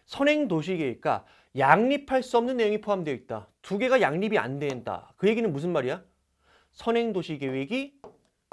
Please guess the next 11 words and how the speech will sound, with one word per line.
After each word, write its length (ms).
소멸되고 800
얘로 480
대체 500
변경된다라는 1040
의미. 220
맞는 320
말이죠. 400
아침에 440
김밥 420
먹자 340
했다가 480